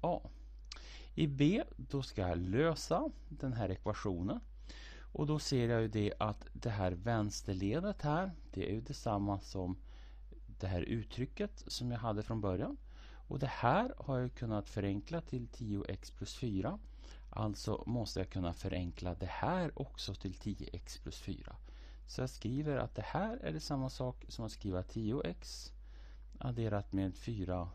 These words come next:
lika med noll. Så det jag gör då, det är att jag subtraherar fyra på båda sidor. Så då får jag tio stycken x är detsamma som negativ fyra.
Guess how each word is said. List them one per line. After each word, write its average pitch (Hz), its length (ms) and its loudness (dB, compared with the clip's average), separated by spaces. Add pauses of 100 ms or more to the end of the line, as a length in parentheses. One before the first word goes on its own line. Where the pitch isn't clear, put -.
(320)
lika - 380 -2
med 80 260 0 (140)
noll. 90 460 -2 (1300)
Så - 160 0
det 151 100 6
jag 156 120 8
gör 151 160 8
då, 139 380 4
det 131 100 4
är 120 80 4
att 113 200 2
jag 104 160 2
subtraherar 110 920 0
fyra 170 680 0
på - 120 -8
båda 156 320 0
sidor. 156 380 0 (600)
Så - 180 -8
då 123 100 0
får 107 280 2
jag 98 180 6 (140)
tio 98 340 2
stycken 120 540 -2
x - 720 -4
är 123 220 2
detsamma 101 460 2
som 95 300 0 (120)
negativ 110 840 2
fyra. 165 440 2